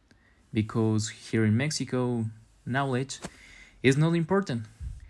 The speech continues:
It is only important to exploit people in the labor market. The second reason I would like to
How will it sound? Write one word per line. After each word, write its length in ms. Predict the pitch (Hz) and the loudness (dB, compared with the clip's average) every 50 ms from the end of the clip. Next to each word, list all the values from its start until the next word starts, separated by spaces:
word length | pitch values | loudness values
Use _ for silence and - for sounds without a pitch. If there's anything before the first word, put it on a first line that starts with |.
| - _ _ _ | -20 _ _ _
It 120 | - 147 151 | 0 2 4
is 220 | 170 160 - - | 4 4 2 2
only 220 | 160 156 160 156 156 | 0 0 0 0 0
important 580 | 143 127 - 139 143 135 - 147 143 139 127 | -2 -2 0 -2 -2 -2 -2 -4 -4 -4 -4
to 100 | - - 107 | -2 -2 -2
exploit 420 | 104 - - - 127 127 113 110 | -2 -2 -2 -2 -2 -2 0 0
people 520 | - 143 147 143 - 147 147 151 151 156 151 - - - _ _ _ _ | 0 0 0 0 -2 -2 0 0 -2 -2 -6 -10 -18 -20 _ _ _ _
in 200 | - 120 120 117 | -2 0 2 2
the 180 | 110 107 104 101 | 4 4 4 4
labor 440 | 98 104 113 123 123 117 131 127 117 | 2 2 2 0 0 0 -2 0 0
market. 480 | 110 101 98 104 - - 110 - - - _ _ _ _ _ _ _ _ _ _ _ _ _ _ _ _ - - - _ _ - - - - - - - _ _ - - - | 0 -2 -2 -4 -6 -10 -14 -14 -16 -20 _ _ _ _ _ _ _ _ _ _ _ _ _ _ _ _ -20 -20 -20 _ _ -6 -4 -4 -4 -4 -8 -20 _ _ -20 -8 -2
The 440 | - 120 110 123 123 127 131 131 131 127 | 0 4 8 10 12 12 12 12 10 8
second 320 | - - 165 - 180 151 | 6 4 4 2 2 4
reason 420 | 120 123 123 - - 131 123 123 | 4 4 4 2 2 2 2 2
I 180 | 120 113 110 110 | 2 4 4 4
would 240 | 107 104 107 110 107 | 4 2 2 2 2
like 320 | 104 101 101 104 101 101 - - | 2 2 2 2 0 -2 -2 -2
to 60 | 107 | 0